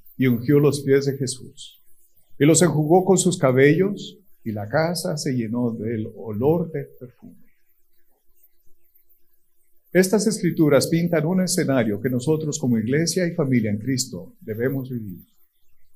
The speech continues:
Esta familia celebra la presencia de Jesús haciéndole fiesta. Marta muestra su don de servicio,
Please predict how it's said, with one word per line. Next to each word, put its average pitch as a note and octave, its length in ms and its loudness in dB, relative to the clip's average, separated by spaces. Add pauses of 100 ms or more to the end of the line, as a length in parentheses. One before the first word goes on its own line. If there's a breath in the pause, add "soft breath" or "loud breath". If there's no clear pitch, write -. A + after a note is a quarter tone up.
(800)
Esta C#3+ 280 4
familia D#3 400 4
celebra D#3 440 4
la C#3+ 200 2
presencia F#3 480 2
de F3+ 100 4
Jesús A2 720 -4
haciéndole C#3+ 540 -6
fiesta. - 440 -8 (1900)
Marta D#3+ 600 4 (120)
muestra B2+ 560 2
su A2+ 160 -2
don C#3 260 -2
de D#3+ 100 -4
servicio, G#2+ 720 -6